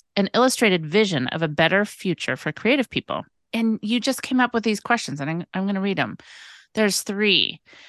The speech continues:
How would our world look if the arts were taught as a required five-day-a-week class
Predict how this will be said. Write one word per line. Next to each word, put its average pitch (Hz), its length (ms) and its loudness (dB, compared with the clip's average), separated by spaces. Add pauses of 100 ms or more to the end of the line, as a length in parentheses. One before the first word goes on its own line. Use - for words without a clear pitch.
(140)
How 233 280 4
would 330 120 2
our 302 140 6
world 196 360 2
look 147 420 0
if 185 120 -8
the 185 140 0
arts 185 380 2
were 277 100 2
taught 135 440 2
as 175 140 0
a 175 60 0
required 170 640 0
five-day-a-week 165 1200 -2
class 120 600 -4